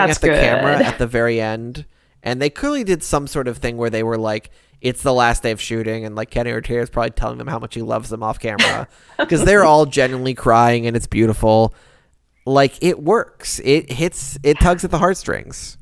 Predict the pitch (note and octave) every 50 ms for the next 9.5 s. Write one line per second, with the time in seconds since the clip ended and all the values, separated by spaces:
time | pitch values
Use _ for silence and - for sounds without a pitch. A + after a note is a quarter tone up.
0 | - - - _ _ _ _ _ _ _ _ _ _ _ - - G#3 F3+ F#3+ G#3
1 | G#3+ A3 G#3+ G3+ F3 F3+ E3+ F3 - - G#3 G3+ G3+ G3 F#3+ - G3 G3 G3 G3
2 | - - _ _ _ - G3 F#3+ F#3+ G3 - D#3+ F3 F#3 F#3 F#3 G3 F#3 F3 F3
3 | F3 F3 F3+ E3 D#3+ - E3+ F3 - F#3+ F3 F3 F3+ F#3+ G3+ F#3 - - B3+ B3+
4 | C4+ C#4+ D4 C#4 - C4+ D4+ - F4 F#4+ E4 G#3 F3 - - A3 A3 A3 A#3 A#3+
5 | C4 D4 D4 D4 C4+ B3 A3+ C4+ C#4+ A3 E3+ - - - - - - - - -
6 | - A#3 A#3+ A#3+ B3+ C#4 D#4+ D#4+ - - - - - - B3+ G#3 G3+ G3 A3 A3
7 | G#3 G#3+ G3+ F#3+ F#3+ F#3 F3+ F3+ F3+ F#3 G3 G3 F#3+ F#3+ F#3+ F#3+ _ _ _ _
8 | _ - G3 F3+ F3+ F3 - - E3 D#3 D#3+ E3 D#3+ G#3 G3+ - - G#3+ G#3 A3
9 | A#3 A3+ - - F3+ F#3 F3+ E3+ E3 E3